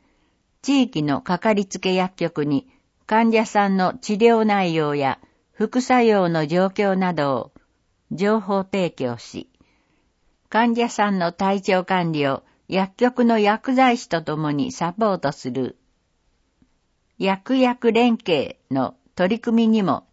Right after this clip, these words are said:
力を入れています。今後も専門知識を積極的に取得し、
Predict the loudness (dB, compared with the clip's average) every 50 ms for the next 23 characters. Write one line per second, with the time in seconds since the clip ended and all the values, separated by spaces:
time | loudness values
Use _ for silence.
0 | _ -10 -6 -4 -2 -2 0 0 0 0 0 0 -2 -2 -4 -4 -4 -6 -6 -6
1 | -6 -6 -8 -8 -10 -10 -14 -20 -20 _ _ _ _ _ _ _ _ _ _ _
2 | _ _ _ _ _ _ _ _ _ _ _ _ _ -4 -2 0 2 2 2 0
3 | 0 0 0 0 0 0 -2 -6 -10 _ _ _ _ -6 -2 2 4 6 6 6
4 | 6 4 2 2 0 -4 -6 -6 -8 -8 -4 -2 0 2 0 0 -2 -4 -4 -4
5 | -2 -2 -2 -2 -2 -4 -4 -4 -4 -4 -4 -4 -4 -4 -4 -6 -6 -6 -6 -6
6 | -6 -6 -8 -12 -14 -12 -10 -12 -12 -12 _